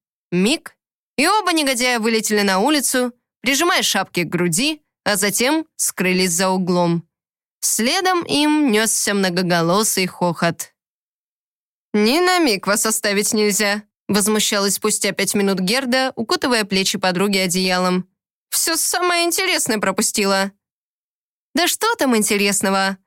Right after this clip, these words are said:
Одни рожи мерзопакостные», пожала плечами Азали. А вот Ниена, кажется, поняла одну важную вещь. «И какую же?» Некромансерка глотнула из принесенной кружки горячий глинтвейн,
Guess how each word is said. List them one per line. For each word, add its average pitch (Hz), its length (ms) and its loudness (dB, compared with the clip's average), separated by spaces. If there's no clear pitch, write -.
Одни 285 320 2
рожи 277 320 2
мерзопакостные», 190 1080 0
пожала 196 360 2
плечами 214 500 0
Азали. 180 520 0
А 202 120 2
вот 202 200 0
Ниена, 180 640 2
кажется, 262 420 0
поняла 311 420 2
одну 302 200 0
важную 311 360 0
вещь. 302 340 -2
«И 240 80 0
какую 190 520 0
же?» 262 240 0
Некромансерка 269 760 0
глотнула 226 540 2
из - 200 -2
принесенной 190 640 0
кружки 180 420 -2
горячий 165 460 0
глинтвейн, 170 720 0